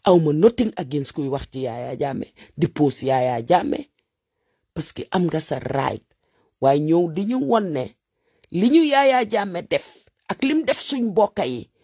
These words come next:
yow you are fine with it. Because laalu la. Loolu is too much. It's too much. Gis nga suñ dëkk bi, mu ngi in a state of fragile.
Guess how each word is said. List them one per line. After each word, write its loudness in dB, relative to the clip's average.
yow 6
you 2
are 0
fine 4
with -4
it. -10
Because 2
laalu -4
la. -12
Loolu 4
is -8
too 2
much. -6
It's 2
too 4
much. -2
Gis 2
nga 4
suñ -2
dëkk -2
bi, -6
mu 2
ngi -6
in 2
a 4
state 2
of 2
fragile. -8